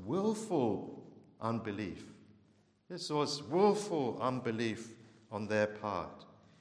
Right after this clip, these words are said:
It's not as if they were lacking in evidence of God's goodness and power. They, he,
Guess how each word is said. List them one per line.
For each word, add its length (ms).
It's 180
not 200
as 180
if 180
they 120
were 220
lacking 640
in 240
evidence 760
of 220
God's 300
goodness 880
and 260
power. 380
They, 260
he, 180